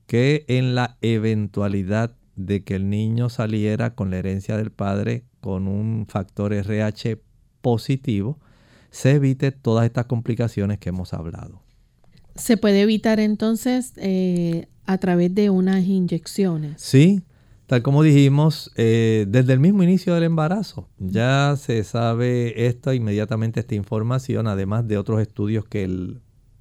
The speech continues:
Speaker 1: ginecólogo le ordena a la madre o el médico que le asiste. Una vez se detecta que la madre es R H negativo, en algunos casos desde el primer trimestre, ¿verdad? Se le puede administrar,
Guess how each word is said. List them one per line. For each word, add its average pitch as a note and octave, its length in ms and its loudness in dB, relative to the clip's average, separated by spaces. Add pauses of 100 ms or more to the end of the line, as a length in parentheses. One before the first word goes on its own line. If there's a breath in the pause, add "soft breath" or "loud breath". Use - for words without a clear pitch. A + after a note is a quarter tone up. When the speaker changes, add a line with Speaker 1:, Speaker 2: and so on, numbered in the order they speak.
(240)
Speaker 1:
ginecólogo A2+ 760 0
le F#2+ 140 -4
ordena G2 380 -4
a A2 40 -2
la A#2 120 -2
madre A2 400 -4
o G2+ 180 -2
el G2 300 -2
médico C3+ 600 -4 (340 soft breath)
que G2 260 -4
le F#2+ 140 -4
asiste. F#2 560 -6 (680 soft breath)
Una A2+ 180 0
vez B2+ 180 4
se C3 100 0
detecta A#2+ 800 0
que - 120 -10
la G#2+ 100 -6
madre G#2 360 -2
es G#2 60 -2
R G#2+ 120 -2
H G#2 220 -4
negativo, A2+ 680 -4
en F#2+ 120 -4
algunos G2 300 -4
casos G#2+ 360 -4
desde A#2+ 220 0
el A#2+ 80 -4
primer A2+ 320 -2
trimestre, A2+ 680 -2
¿verdad? B2+ 380 -4 (100)
Se - 220 -6
le F#2+ 140 -2
puede A2+ 760 0
administrar, A2 920 -2